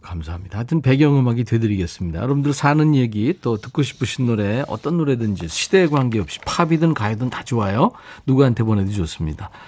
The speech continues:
보내주세요. 문자 샵 일공육하나, 우물정 일공육일로 문자 주실 수 있어요.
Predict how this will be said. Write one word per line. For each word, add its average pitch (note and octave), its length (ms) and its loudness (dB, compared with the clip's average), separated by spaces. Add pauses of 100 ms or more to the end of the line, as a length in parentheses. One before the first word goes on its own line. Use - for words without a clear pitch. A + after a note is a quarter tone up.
(560)
보내주세요. F2 560 -4
문자 D#3 640 4
샵 D3 360 0
일공육하나, A2 720 0
우물정 B2+ 420 0
일공육일로 G#2+ 840 0
문자 A2 360 -2
주실 F2+ 260 -8
수 F2 140 -12
있어요. F2+ 400 -4